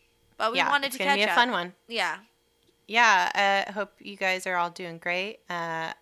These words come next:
Speaker 2: I, I'm good.
Speaker 1: Mm-hmm.
Speaker 2: I'm ready for, to jump back into it, I
Speaker 1: Yeah.
Speaker 2: think.
Speaker 1: Back in action.
Speaker 2: Back in action. And, uh, yeah,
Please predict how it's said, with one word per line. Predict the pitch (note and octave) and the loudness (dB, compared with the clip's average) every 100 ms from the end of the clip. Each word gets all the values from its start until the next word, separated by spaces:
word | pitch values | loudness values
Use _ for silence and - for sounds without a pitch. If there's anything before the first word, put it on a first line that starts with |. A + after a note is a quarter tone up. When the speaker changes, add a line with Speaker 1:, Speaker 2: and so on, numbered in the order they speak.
| - | -8
Speaker 2:
I, | E3+ E3+ E3+ F3 - _ _ _ _ _ _ | -4 -4 -6 -8 -12 _ _ _ _ _ _
I'm | E3+ E3+ | -12 -6
good. | F#3+ F#3 G3 G3 _ _ - | -2 0 0 -2 _ _ -20
Speaker 1:
Mm-hmm. | A3 | -14
Speaker 2:
I'm | F3+ | -6
ready | F3 E3+ | -6 -6
for, | E3+ F3+ E3 E3 E3 _ _ _ _ _ - | -8 -6 -4 -4 -8 _ _ _ _ _ -16
to | F#3 | -14
jump | E3+ F#3 F3 | -6 -4 -2
back | F3+ E3+ F3 | 0 -2 -2
into | F3+ F#3+ G3 | -6 -2 0
it, | G3+ - F#3+ | -2 -4 -10
I | G3+ | -6
Speaker 1:
Yeah. | G#3 A3+ | -4 -4
Speaker 2:
think. | - _ _ F#3+ | -10 _ _ -8
Speaker 1:
Back | G#3 F#3 - | 0 0 -2
in | G#3+ | -2
action. | F3+ F#3 - G#3+ G#3 A3 _ _ _ _ - | -2 -2 -4 -6 -6 -10 _ _ _ _ 0
Speaker 2:
Back | F#3+ F#3+ | 0 0
in | G3 | -4
action. | F3+ - G#3+ A3 A#3+ - _ _ _ _ _ _ _ | -4 -4 -6 -6 -8 -16 _ _ _ _ _ _ _
And, | F3+ F3+ F3+ F#3 | -12 -10 -8 -8
uh, | F#3 F#3 F#3 | -6 -6 -2
yeah, | A3+ B3+ | 0 -2